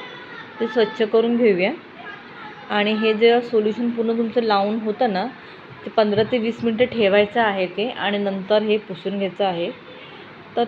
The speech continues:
ते लावून घेतल्यानंतर मला असं वाटत होतं की यार एकदा धुतलं तर खूप चांगलं राहील, पण त्यांनी सांगितलं होतं की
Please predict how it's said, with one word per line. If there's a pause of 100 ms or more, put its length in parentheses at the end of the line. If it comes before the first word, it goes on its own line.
ते
लावून
घेतल्यानंतर
मला
असं
वाटत
होतं
की
यार
एकदा
धुतलं
तर
खूप
चांगलं
राहील, (600)
पण
त्यांनी
सांगितलं
होतं
की